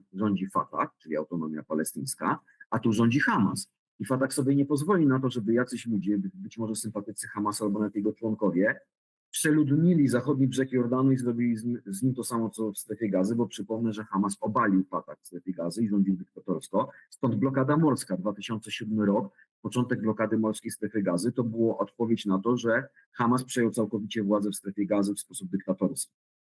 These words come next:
obalając swego sojusznika politycznego Fatah. Więc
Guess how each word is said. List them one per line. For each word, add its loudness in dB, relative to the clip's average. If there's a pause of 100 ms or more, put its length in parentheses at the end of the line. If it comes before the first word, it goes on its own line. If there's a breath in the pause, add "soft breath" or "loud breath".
obalając 4
swego 2
sojusznika -2
politycznego -4
Fatah. -12 (600)
Więc 2